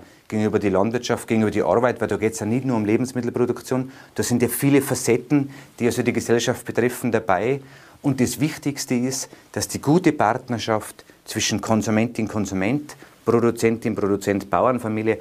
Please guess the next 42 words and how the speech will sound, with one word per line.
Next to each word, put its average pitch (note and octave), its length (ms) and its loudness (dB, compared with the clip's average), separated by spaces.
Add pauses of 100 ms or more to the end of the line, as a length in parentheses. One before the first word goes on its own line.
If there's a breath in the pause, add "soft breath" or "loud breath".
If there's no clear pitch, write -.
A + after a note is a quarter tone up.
(140 loud breath)
einfach G2+ 280 -4
noch A2 280 0
weiter G#2+ 240 -2
gestärkt - 520 -6
wird G#2 200 -2 (200 loud breath)
und A2+ 140 -4
so B2 220 2
also B2 180 2
das A2 140 -4
Thema A2 220 0
Regionalität G#2 920 0 (240 loud breath)
noch B2+ 360 2
stärker A2+ 560 0 (200 loud breath)
in B2 140 -2
den A2 120 0
Fokus B2 500 0
der G#2 100 0
Kaufentscheidung G#2 680 0
geführt A2 400 -2
wird, G#2 240 0 (260 loud breath)
noch A2 280 2
stärker G#2 320 -2
in G#2 80 0
den F#2+ 80 0
Mittelpunkt F#2+ 420 -4
geführt - 320 -4
wird. G2 180 0 (300 loud breath)
Ich F#2+ 60 -8
glaube G#2+ 240 4
also, A2+ 160 -2
wenn A2+ 100 4
wir A2+ 120 2
das, C3+ 380 -2 (280 loud breath)
wenn A2+ 100 -2
wir A#2 200 2 (200)
diese C3+ 380 2
wenigen B2 440 4
Punkte C3+ 380 2
einfach A2+ 240 -2
gemeinsam A#2 460 0
schaffen A2 400 -4
würden, B2 320 0